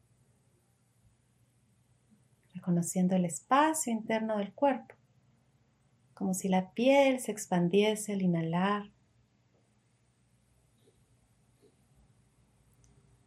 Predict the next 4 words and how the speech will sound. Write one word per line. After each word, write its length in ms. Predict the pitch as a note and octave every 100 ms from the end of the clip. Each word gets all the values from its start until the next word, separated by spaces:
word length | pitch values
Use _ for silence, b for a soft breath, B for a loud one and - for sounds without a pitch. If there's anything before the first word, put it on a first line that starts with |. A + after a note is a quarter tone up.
| _ _ _ _ C4+
y 100 | B3+
centrándonos 1120 | - F#3+ F3 - F3+ G3 G3+ G3+ G3+ G3 -
al 140 | E3
exhalar. 760 | E3 - - D#3 D#3 D#3 D3